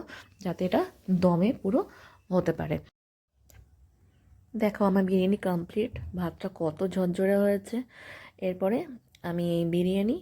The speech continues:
চিকেন বিরিয়ানি, সঙ্গে একটা আলু, দুটো মাংস থালায় সার্ভ করলাম,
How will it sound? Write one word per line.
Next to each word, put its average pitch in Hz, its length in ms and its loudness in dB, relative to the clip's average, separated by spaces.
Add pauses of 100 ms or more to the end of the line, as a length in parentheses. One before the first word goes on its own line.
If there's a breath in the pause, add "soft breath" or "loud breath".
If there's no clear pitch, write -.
(100)
চিকেন 170 300 -6
বিরিয়ানি, 196 420 2 (520 loud breath)
সঙ্গে 165 340 -6
একটা 160 220 -8 (100)
আলু, 196 340 2 (480 soft breath)
দুটো 165 300 -4
মাংস 185 360 -2 (880)
থালায় 170 340 -4
সার্ভ 185 220 0
করলাম, 202 340 0